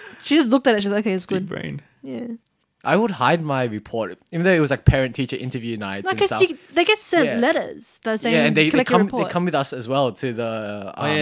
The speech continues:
Speaker 2: yeah,
Speaker 3: collect
Speaker 2: that's
Speaker 3: the
Speaker 2: to be an
Speaker 3: report, like, in
Speaker 2: adult.
Speaker 1: Oh,
Speaker 3: high
Speaker 1: no,
Speaker 3: school,
Speaker 1: but then
Speaker 3: right?
Speaker 1: I think it was after senior year or something, w-, they handed us the report.
Speaker 3: Yeah, so that's when I hid, that's when I just don't even tell my mom I get reports anymore.
Speaker 1: Uh.
Speaker 3: But when my mom went with me, then she would look, but I'd make up excuse like, "Oh, I'm gonna look first in my room," and then I just, hopefully she forgets.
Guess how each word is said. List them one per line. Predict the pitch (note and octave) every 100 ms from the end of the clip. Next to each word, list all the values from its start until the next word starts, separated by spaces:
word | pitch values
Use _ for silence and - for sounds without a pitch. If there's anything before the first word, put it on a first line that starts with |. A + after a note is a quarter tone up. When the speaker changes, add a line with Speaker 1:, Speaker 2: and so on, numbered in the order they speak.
| C#3+
Speaker 2:
yeah, | C3+
Speaker 3:
collect | B2+
Speaker 2:
that's | C3
Speaker 3:
the |
Speaker 2:
to | A#2+
be | C3+
an |
Speaker 3:
report, | C3 A2+
like, | B2
in |
Speaker 2:
adult. | B2+
Speaker 1:
Oh, |
Speaker 3:
high | D#4
Speaker 1:
no, | F#4
Speaker 3:
school, | D4+
Speaker 1:
but | C4
then | C#4+ D#4
Speaker 3:
right? | A#3+
Speaker 1:
I | C4+
think | F#4
it |
was | F4 C#4
after | C4+ C4+
senior | - B3 C#4+
year | A3 G3
or | G3
something, | G3 - G3+ G3 F#3+
w-, | F#3+ E3+
they | A#3 A#3
handed | B3 A#3 G#3 F3+ _
us | F#3+ F3+
the | -
report. | G#3 - - A#2
Speaker 3:
Yeah, | A2 G2+ F#2+
so | C3+
that's | C#3 D3+
when | D3+
I | B2 B2
hid, | C3+ A#2+ - -
that's | C3+ D#3
when | D3+
I | C3
just | B2 -
don't | C3
even | A#2+ G#2
tell | A#2
my |
mom | G#2 G#2+ G2+
I |
get | G2+ G2
reports | - A2 -
anymore. | F#2+ D#2 - _ _ _
Speaker 1:
Uh. | G3+ G3 F#3 F#3 G#3 _ _
Speaker 3:
But | C#3
when | B2+ A#2+
my | A#2+
mom | B2 B2+
went | A#2+
with | A#2
me, | A2+
then | A2 G#2+
she | -
would | G#2 E2+ -
look, | G2+ G#2+ - G2+
but |
I'd | F#2 F#2+
make | G#2
up | G2+
excuse | - G#2+ F#2+
like, | -
"Oh, | G2
I'm | G#2
gonna | G#2
look | -
first | G#2 F2
in |
my | F2+
room," | F2 F2+ F2
and | F2
then |
I | F2
just, | - -
hopefully | F#2+ F2+
she | -
forgets. | - F#2+ F#2+ -